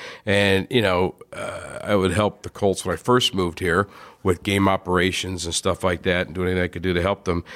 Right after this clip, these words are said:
And to think that, that we were in the Super Bowl and had a chance to win the Super Bowl and bring a Lombardi back to Indianapolis and doing it in Miami, it was perfect. And I was sitting at the,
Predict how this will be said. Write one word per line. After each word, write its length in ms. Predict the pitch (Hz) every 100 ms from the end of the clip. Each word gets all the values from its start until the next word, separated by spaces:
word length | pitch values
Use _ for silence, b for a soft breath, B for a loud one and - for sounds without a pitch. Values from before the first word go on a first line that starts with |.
| B B
And 240 | 92 90 87
to 60 |
think 340 | 87 117 113 -
that, 360 | 101 - -
that 220 | 101 98 - - -
we 200 | 95 107
were 340 | 107 104 95 87 - - - -
in 180 | 113 127
the 80 | 107
Super 320 | - 104 87
Bowl 380 | 82 85 107 B B B B
and 140 | 98 98
had 80 | 101
a 40 |
chance 340 | 90 - 104 98
to 100 | 92
win 200 | 101 120
the 80 | 90
Super 300 | - - 82
Bowl 360 | 87 92 95
and 160 | - 80
bring 120 | 98
a 40 | 95
Lombardi 520 | 95 90 101 92 80 B B B _ -
back 300 | 104 120 110
to 100 | 107
Indianapolis 720 | 95 98 101 95 90 90 -
and 160 | 85 82
doing 200 | 95 95
it 100 | -
in 160 | 90
Miami, 500 | 90 90 95 104 87 85 _ _ _ _ _ _ _ _ _ _ _ -
it 60 | 107
was 140 | 101
perfect. 440 | - 117 - 95 -
And 60 |
I 40 | 101
was 140 | 95
sitting 200 | - 95
at 100 | 87
the, 160 | 92